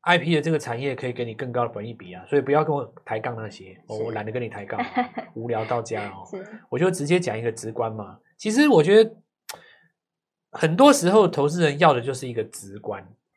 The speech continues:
Speaker 2: 对。
Speaker 1: 你，你知道吗？就是佛教里面讲的“再见山还是山”。
Speaker 2: 嗯。
Speaker 1: 就是你，你当初像一张白纸进入来市场的时候，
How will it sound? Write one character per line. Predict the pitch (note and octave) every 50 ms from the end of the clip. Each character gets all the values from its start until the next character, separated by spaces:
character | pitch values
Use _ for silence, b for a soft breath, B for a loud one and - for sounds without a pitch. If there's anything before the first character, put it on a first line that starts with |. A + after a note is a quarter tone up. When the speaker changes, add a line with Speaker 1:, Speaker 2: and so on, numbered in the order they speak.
| _ _ _ _ _ _ _ -
Speaker 2:
对。 | E3+ C#3 - - _ - G#3+
Speaker 1:
你， | C3 C3 C#3+ - B2
你 | B2+ B2
知 | C#3+
道 | F3+ F3 D#3+
吗？ | D3+ D3 C#3 C3+
就 | C3 - G3 F3+
是 | E3+ G#3+ G3 F3
佛 | D#3 E3+ E3
教 | E3 G#3 F3+
里 | C#3+
面 | C3+ D#3 E3 D3+
讲 | - - G#2 G2+ -
的 | G2 F#2+
“再 | F#2+ - - D#3+ C#3+
见 | - C#3+ C3 B2
山 | A2 C3 B2+ A#2+
还 | A2 A2
是 | G#2 A#2 A2+
山”。 | G#2 - F#2+ F2+ F#2 - _ _ _ -
Speaker 2:
嗯。 | G3+ G#3 G#3+ A3+ A3+ A3+ G#3+ G3+ F#3+ F3+ F3 F#3 G3 G#3+
Speaker 1:
就 | A3 A#3
是 | G#3+ A#3+ B3+ A3
你， | G3 F3+ E3 D#3
你 | D#3 D#3+ E3+ E3+
当 | E3+ - B3+ B3 C4 C4+
初 | B3+ - A#3+ B3 B3
像 | - B3 A#3 A3+
一 | A3
张 | G#3 A3+ A3 G#3+ -
白 | E3 D#3 E3+
纸 | E3+ - B2+
进 | A2+ - F#3 E3 C#3
入 | C3+
来 | C3 C3
市 | C3 - F3 C#3
场 | - B2 G#2+ G#2
的 | G#2
时 | G2 - G#2+ A#2
候， | C3 A#2 G#2+ - -